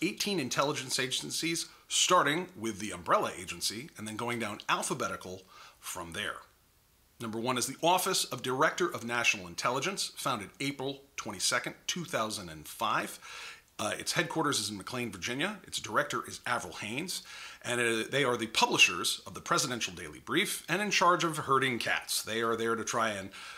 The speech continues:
coordinate, uh, the National Intelligence Program with the other seventeen agencies,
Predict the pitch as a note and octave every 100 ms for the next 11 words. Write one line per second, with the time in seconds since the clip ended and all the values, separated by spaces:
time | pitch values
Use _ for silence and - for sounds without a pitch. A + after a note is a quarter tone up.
0 | - - C#3+ B2+ C3 B2 A#2 A2 G#2+ -
1 | - G#2 F#2+ F2 - F#2+ A#2 A2+ G#2 G2+
2 | F3 D3+ C#3+ - C3 B2 A#2+ A2+ G2 F#2
3 | F2 - F#2 F2+ F#2+ F2 E2 - F#2+ G2+
4 | A2+ A2 A2 G2+ -